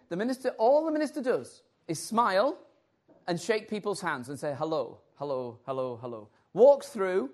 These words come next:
doesn't say anything else, walks through, has the sandwich with the bloke, walks out again. Says hello, smiles, and off he goes. It's not difficult being a minister.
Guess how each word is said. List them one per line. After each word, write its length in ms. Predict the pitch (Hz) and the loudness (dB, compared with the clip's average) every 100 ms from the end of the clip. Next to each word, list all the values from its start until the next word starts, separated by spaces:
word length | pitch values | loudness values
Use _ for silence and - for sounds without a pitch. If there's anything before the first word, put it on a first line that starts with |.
| _ _ _ | _ _ _
doesn't 220 | 233 240 | -2 -2
say 120 | 190 214 | -2 0
anything 300 | 294 269 185 | 0 0 -2
else, 260 | 240 - _ _ | -4 -6 _ _
walks 400 | 165 247 - - | 4 4 4 -6
through, 360 | 185 190 185 - - _ | -6 -2 -2 -4 -20 _
has 220 | - 247 | 0 0
the 80 | 226 | 0
sandwich 400 | 214 196 185 160 | -4 -2 -2 -6
with 100 | 160 | -8
the 60 | 135 | -4
bloke, 440 | 170 180 175 - _ _ _ _ _ _ _ - | 6 6 4 -8 _ _ _ _ _ _ _ -2
walks 280 | 170 180 165 | 2 2 4
out 200 | 151 120 | 2 2
again. 260 | 120 98 - _ _ _ _ _ _ _ | -6 -8 -16 _ _ _ _ _ _ _
Says 200 | - 165 | -6 -2
hello, 260 | 147 160 160 | 0 2 2
smiles, 540 | 156 156 147 143 131 _ _ | 0 -4 -2 -4 -8 _ _
and 80 | 135 | -12
off 100 | 135 | -12
he 40 | 117 | -10
goes. 300 | 113 - _ - _ _ _ _ _ _ _ _ _ _ _ | -14 -16 _ -20 _ _ _ _ _ _ _ _ _ _ _
It's 80 | _ | _
not 220 | 180 226 | 0 2
difficult 380 | 226 208 190 170 | 2 0 2 0
being 200 | 160 156 | 2 0
a 60 | 151 | 0
minister. 440 | 151 135 - 113 | -4 -6 -8 -12